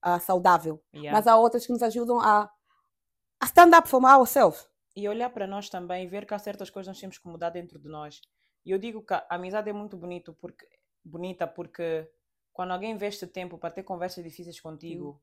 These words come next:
Speaker 1: Sim.
Speaker 2: é porque a pessoa te quer mesmo na vida dela, da, né, dele. E, epá, é maravilhoso. E nós temos que aprender que, consoante vamos crescendo, vamos ter que nos moldar.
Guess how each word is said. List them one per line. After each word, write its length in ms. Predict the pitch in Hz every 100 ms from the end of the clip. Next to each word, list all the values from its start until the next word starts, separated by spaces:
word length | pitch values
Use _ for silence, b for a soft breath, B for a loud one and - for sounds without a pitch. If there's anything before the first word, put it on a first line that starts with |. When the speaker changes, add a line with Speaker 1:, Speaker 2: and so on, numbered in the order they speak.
| _
Speaker 1:
Sim. 60 | 175
Speaker 2:
é 20 |
porque 140 | - 180
a 60 |
pessoa 160 | 180 185
te 80 | -
quer 120 | 180
mesmo 160 | 180 175
na 80 |
vida 240 | 156 160 160
dela, 380 | 151 151 151 151
da, 180 | 147 143 139
né, 180 | 156 165
dele. 480 | 151 160 156 147 147 _ _ _ _ _ -
E, 540 | 180 180 175 170 - _ _ _ _ _
epá, 600 | 202 202 180 160 147 - _ _
é 100 | 196
maravilhoso. 840 | 214 196 175 185 190 175 156 151 _ _ _ _ -
E 80 |
nós 160 | 190 214
temos 300 | 233 226 -
que 200 | - 202
aprender 680 | 180 185 185 185 190 202 202
que, 180 | 190 - _ _ _
consoante 340 | 190 226 226
vamos 240 | 214 214 -
crescendo, 260 | 175 196
vamos 120 | 208
ter 100 | 208
que 80 | 202
nos 140 | 180 165
moldar. 580 | 175 170 180 170 165